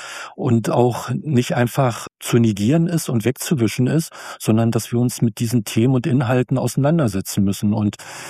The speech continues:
da sag ich auch ganz ehrlich, ich hege keinerlei Sympathien für die A F D und ich bin eigentlich froh, dass die A F D auch so offen und ehrlich sagt, was sie eigentlich vorhat.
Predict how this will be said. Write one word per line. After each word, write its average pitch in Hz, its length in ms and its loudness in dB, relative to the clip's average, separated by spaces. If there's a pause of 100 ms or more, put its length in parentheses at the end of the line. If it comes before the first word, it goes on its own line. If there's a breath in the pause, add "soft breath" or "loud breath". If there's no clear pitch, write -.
(540 loud breath)
da 117 180 4
sag 156 280 2
ich 160 240 -2
auch 123 240 -2
ganz 120 240 -2
ehrlich, 160 600 0 (220)
ich - 300 -4
hege 123 400 2 (100)
keinerlei 165 540 2
Sympathien 170 640 -2
für - 160 -4
die 151 160 0
A 143 160 0
F - 160 -6
D 170 220 2
und 123 200 -2
ich 110 220 -4
bin 123 240 2 (320 loud breath)
eigentlich 117 340 -2
froh, 123 400 0
dass 143 240 -2
die 120 160 -2
A 120 160 -2
F - 160 -6
D 127 220 0
auch 135 180 -2
so - 340 -2
offen 156 300 2
und 131 140 0
ehrlich 127 280 0
sagt, - 380 -4
was 139 120 -2
sie 131 120 0
eigentlich 120 240 0
vorhat. 165 640 0